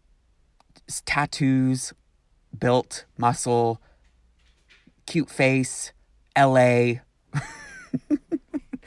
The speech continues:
Just all the things superficial, that's what she's into. And I love her for it. <laughs> Greg says, "I just like a nice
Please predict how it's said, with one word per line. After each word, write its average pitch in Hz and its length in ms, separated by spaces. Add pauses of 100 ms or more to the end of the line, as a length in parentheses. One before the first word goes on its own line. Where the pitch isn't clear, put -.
(400)
Just - 280 (180)
all 214 240
the 247 120
things 180 520 (300)
superficial, 131 680
that's 104 220
what 120 120
she's 110 280
into. 90 560 (580)
And 139 180
I 175 260
love 123 240
her 117 240
for - 420
it. - 240 (1700)
<laughs> - 60 (1900)
Greg 269 280
says, - 480 (300)
"I 359 200
just 240 380
like 143 400 (260)
a 139 100
nice 101 500